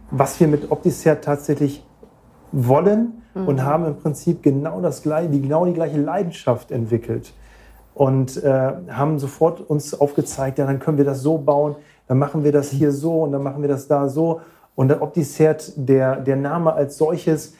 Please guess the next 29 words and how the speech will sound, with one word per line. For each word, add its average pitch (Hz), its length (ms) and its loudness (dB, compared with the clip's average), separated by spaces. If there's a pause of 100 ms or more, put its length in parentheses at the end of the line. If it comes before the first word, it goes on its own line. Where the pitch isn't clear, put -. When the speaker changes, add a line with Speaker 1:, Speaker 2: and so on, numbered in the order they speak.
(220)
Speaker 1:
der 139 160 6
sieht 147 180 -2
dann 151 100 2
genau 151 280 2
so 160 260 -2
aus. 156 380 0
Und 143 360 -2 (380)
da 127 180 4
waren, 147 420 0
waren 139 200 0
wir 175 140 4
total 156 360 0
beeindruckt 156 480 -2
und, 143 280 -4
äh, 139 200 0
für - 120 -4
uns 143 160 -2
war 143 100 2
klar, 143 280 -2
mit 139 220 -2
den, 143 420 0 (560)
äh, 131 200 0
Kollegen, 139 680 0 (280)
äh, 143 140 -6
aus, 131 540 -2
aus 123 240 -8
Hamburg, 135 400 2
Twenty-first 131 480 0
Digital, 127 500 -2